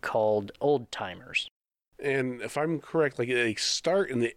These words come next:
Speaker 2: eighties, don't they? Like, it's
Speaker 1: I
Speaker 2: very,
Speaker 1: believe so,
Speaker 2: like,
Speaker 1: yeah.
Speaker 2: Stranger Things, timeline-ish.
Speaker 1: Yeah,
Speaker 2: Like,
Speaker 1: it's
Speaker 2: it
Speaker 1: very Steven Spielberg, uh, coming-of-age story, it seems like.
Speaker 2: Uh, we would always use the explanation of, like, "Do you like the Goonies?" It's like the Goonies, but with time travel,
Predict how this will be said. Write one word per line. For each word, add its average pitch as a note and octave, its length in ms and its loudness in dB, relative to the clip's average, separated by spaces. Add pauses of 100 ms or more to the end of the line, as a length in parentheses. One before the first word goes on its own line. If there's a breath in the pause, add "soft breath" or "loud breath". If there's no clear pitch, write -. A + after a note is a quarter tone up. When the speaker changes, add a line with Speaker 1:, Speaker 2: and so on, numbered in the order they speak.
Speaker 2:
eighties, A2+ 560 -4
don't A2 180 -8
they? A#2+ 220 0
Like, G#2+ 140 0
it's A2+ 80 2
Speaker 1:
I - 20 4
Speaker 2:
very, B2 200 2
Speaker 1:
believe A#2 200 6
so, G#2 240 4
Speaker 2:
like, G#2 100 4
Speaker 1:
yeah. A2 220 4
Speaker 2:
Stranger C#3 280 2
Things, C3 480 -2
timeline-ish. B2 880 0
Speaker 1:
Yeah, A2 280 2
Speaker 2:
Like, D#3+ 140 4
Speaker 1:
it's - 100 0
Speaker 2:
it - 20 -2
Speaker 1:
very F3+ 320 4
Steven C3+ 380 0
Spielberg, A#2+ 760 2
uh, G#2 200 2
coming-of-age A#2+ 720 0
story, A#2 600 2 (440)
it A2 160 -6 (340)
seems A#2+ 300 0
like. - 500 -2 (460)
Speaker 2:
Uh, B2 200 -2
we C3 140 0
would E3+ 100 2
always D3 360 4 (180)
use D3 240 -2
the A#2+ 260 2 (120)
explanation B2+ 540 -2
of, A2+ 40 -2
like, A2 160 0 (100)
"Do A#2 120 -2
you - 20 4
like C3+ 140 0
the C#3 80 -6
Goonies?" D3 400 2 (140)
It's B2+ 100 -4
like D3 100 0
the C#3 80 -10
Goonies, C#3 320 4
but A#2+ 100 2
with G#2+ 100 -4
time B2 180 -4
travel, D2+ 400 -16